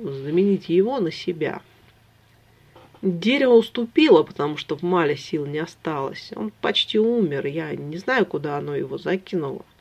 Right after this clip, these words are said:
Я сам не сразу смог сломать барьер, запирающий меня внутри, и найти его хотя бы призраком. Я надеялся, что брат займет мое место, но он решил иначе.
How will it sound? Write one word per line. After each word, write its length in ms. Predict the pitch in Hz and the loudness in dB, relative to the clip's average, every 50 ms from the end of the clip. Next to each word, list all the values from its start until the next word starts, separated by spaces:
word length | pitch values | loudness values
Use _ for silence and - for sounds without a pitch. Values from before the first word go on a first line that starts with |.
| _ _ _ _ _ _ _ _ _ _ | _ _ _ _ _ _ _ _ _ _
Я 300 | - 156 143 151 202 208 | -12 -8 2 4 6 4
сам 320 | 208 - - 311 349 285 226 | 6 4 4 4 6 6 4
не 80 | 180 | 2
сразу 400 | 170 - - 202 208 185 151 147 | 2 2 0 0 2 0 0 -2
смог 340 | - - 185 170 156 143 - | -4 -2 -2 -2 -2 -2 -6
сломать 480 | - - 156 175 185 202 165 147 135 131 | -8 -4 -2 0 2 2 0 0 -2 -2
барьер, 440 | 139 156 175 202 214 220 196 165 | 0 2 2 4 6 6 6 4
запирающий 580 | 143 - 143 - 151 147 151 147 139 - - - | 4 0 -6 -6 -6 -4 -4 -4 -4 -6 -8 -8
меня 200 | 156 156 160 156 | -8 -8 -10 -10
внутри, 440 | 147 156 160 160 - - 220 240 226 | -6 -6 -6 -6 -4 -2 0 0 0
и 40 | 180 | 0
найти 340 | 143 143 143 143 - - | -2 -4 -6 -6 -6 -6
его 200 | 175 151 143 147 139 - | -6 -4 -6 -8 -12 -12
хотя 260 | - 147 139 - 165 156 | -16 -14 -10 -10 -10 -10
бы 80 | - - - | -10 -10 -8
призраком. 580 | - - 170 151 147 - - - _ - - - _ _ _ _ _ _ _ _ _ _ _ _ _ _ _ _ _ _ _ _ _ _ - - - | -6 -4 -4 -4 -6 -10 -14 -16 _ -20 -20 -20 _ _ _ _ _ _ _ _ _ _ _ _ _ _ _ _ _ _ _ _ _ _ -20 -12 -6
Я 380 | 180 175 175 202 214 277 294 294 | -4 0 2 4 4 4 4 4
надеялся, 580 | 254 226 202 196 190 226 240 226 202 - - | 4 6 6 6 6 6 6 6 6 4 0
что 180 | 160 - - 165 | -4 -2 -2 -2
брат 280 | 156 175 202 208 190 | 0 2 0 0 0
займет 400 | 165 156 151 151 151 165 175 - | 0 -2 -2 -2 -2 -2 -4 -4
мое 180 | 151 147 147 143 | -4 -6 -4 -4
место, 420 | 139 139 139 135 - - - 165 156 - _ _ - | -6 -6 -8 -8 -10 -16 -20 -20 -20 -20 _ _ -14
но 320 | 156 151 151 160 170 190 | -10 -6 -2 0 2 2
он 180 | 240 302 302 240 | 2 2 0 -2
решил 400 | 165 143 - - - 190 202 196 175 | -2 -2 -4 -4 -2 -2 0 0 -2
иначе. 460 | 143 135 139 139 135 - - - | -4 -6 -10 -12 -12 -12 -14 -14